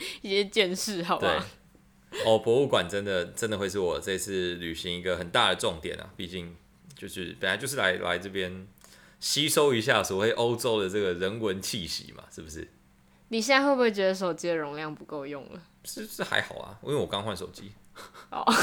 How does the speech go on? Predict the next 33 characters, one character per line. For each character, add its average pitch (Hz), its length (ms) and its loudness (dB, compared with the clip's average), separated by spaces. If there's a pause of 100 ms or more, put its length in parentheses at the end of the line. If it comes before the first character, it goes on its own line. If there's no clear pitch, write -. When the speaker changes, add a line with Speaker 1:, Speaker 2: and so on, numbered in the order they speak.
(1000)
Speaker 2:
<laughs> - 1600 4
所 120 100 4
以 92 60 6
还 98 180 6
行。 90 220 -2 (920)
Speaker 1:
好， 226 160 6
希 247 160 4
望 277 180 12
你 226 100 6
可 262 80 6
以 240 80 6
撑 254 140 4
到 254 160 10
半 247 240 6
年 202 180 0
回 208 160 2
来 190 160 0
还 185 140 0
没 180 80 -4
有 190 160 -2
满 196 240 0
哦。 - 200 -2
<laughs> 220 680 2 (300)
Speaker 2:
应 147 120 -2
该 180 80 6
是 170 100 0
不 107 200 -2
会， 117 180 6
应 101 40 -2
该 107 100 4
是 107 80 0
不 90 180 -4
会。 90 120 2